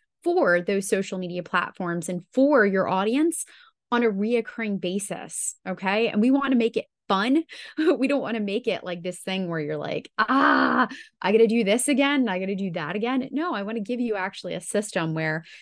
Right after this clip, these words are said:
you know, everything makes sense and you're creating content that is really giving value to your audience. It's stuff that they care about, that they're engaging with.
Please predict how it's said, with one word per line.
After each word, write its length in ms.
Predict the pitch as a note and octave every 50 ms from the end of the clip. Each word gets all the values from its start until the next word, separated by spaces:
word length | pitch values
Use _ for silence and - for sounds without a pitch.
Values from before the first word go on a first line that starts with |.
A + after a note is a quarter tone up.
| - -
you 80 | G#3 G3+
know, 140 | F#3+ F3+
everything 400 | - - F3 F#3+ B3 C4 C4 A3+
makes 220 | A3 G#3 G3 G3 -
sense 320 | - G3+ F3+ E3+ E3 -
and 100 | E3+ D#3+
you're 100 | D3+ D#3+
creating 320 | D#3+ - A3+ F#3+ F#3+ F#3+ F#3
content 640 | - - - F3+ F3 F3+ F#3 F3 F3+ F3+ E3+ E3+
that 120 | E3 D#3+ E3
is 120 | E3 D#3+
really 220 | F3 F3 F3 E3+ E3+
giving 300 | E3+ D#3+ E3+ E3 D#3+ D#3
value 520 | D3+ D#3+ C#3+ - F3 F3+ F3 E3+ D3+ C#3+
to 160 | C#3+ - -
your 100 | D3 C#3+
audience. 480 | C#3 B2+ - - - - - E3 - -
It's 200 | - D#3+ E3 -
stuff 260 | - - F3 E3 -
that 160 | - E3+ E3
they 120 | - F3+ E3
care 340 | E3+ - - - G3+ G3
about, 440 | F#3 F3+ F#3 E3 - - - - - -
that 180 | D#3 D3 D3
they're 180 | D#3+ D#3 E3 F3
engaging 600 | F#3 F#3+ F#3 E3+ F3 G#3+ A3 G#3+ F#3+ F#3+ D#3 D3
with. 240 | - - - - E3